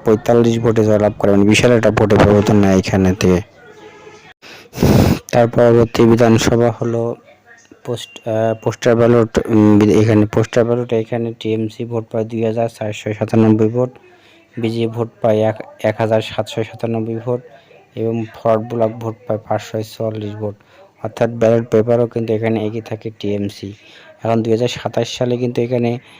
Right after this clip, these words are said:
দেখা যায় সাতটা বিধানসভা, চব্বিশ সালে কিন্তু পাঁচটাতে এগিয়ে ছিল বিজে, টিএমসি এবং বিজেপি ছিল এই দুইটি এবং অন্য দল শূন্য আসন পায়। অর্থাৎ ছাব্বিশ সালে দেখা যাবে আসনটি তারা ধরে রাখতে পারে কি পারে না।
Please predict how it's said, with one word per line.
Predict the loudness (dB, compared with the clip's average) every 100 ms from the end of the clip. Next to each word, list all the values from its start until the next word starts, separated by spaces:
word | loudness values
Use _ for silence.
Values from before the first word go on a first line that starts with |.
| _ _ -2
দেখা | 0
যায় | 0 -2
সাতটা | -6 -4 -2
বিধানসভা, | -2 -2 -2 -2 -2
চব্বিশ | -2 -4 -2
সালে | -2 -2
কিন্তু | -2 -4 -6 -2
পাঁচটাতে | -2 -2 -4 -2
এগিয়ে | -2 -2
ছিল | -6 -6 -2 -4 -4 -16 -20 _ -4
বিজে, | 0 0 -2 -4
টিএমসি | -2 -2 -2 -4 -4
এবং | -2 -4
বিজেপি | -2 -2 -4 -6
ছিল | -8 -6 -4 -4 -8 _ _ _ _ -18 -18 _ _ _
এই | -6 -4 -6 -8 -14 -20 _ _ -8
দুইটি | -2 -2 0 0
এবং | 0 2
অন্য | 2 2 0
দল | -2 -4
শূন্য | -4 -2 -2
আসন | -2 -4
পায়। | -2 -2 -4 -14 -20 -6
অর্থাৎ | -4 -2 -2
ছাব্বিশ | -2 -6 -6 -6
সালে | -2
দেখা | -2 0
যাবে | -2 -2 -6 -6
আসনটি | -6 -2 -4
তারা | -2 -2
ধরে | -2 -6
রাখতে | -8 -12 -14
পারে | -12 -12
কি | -12 -16 -14
পারে | -14 -14
না। | -18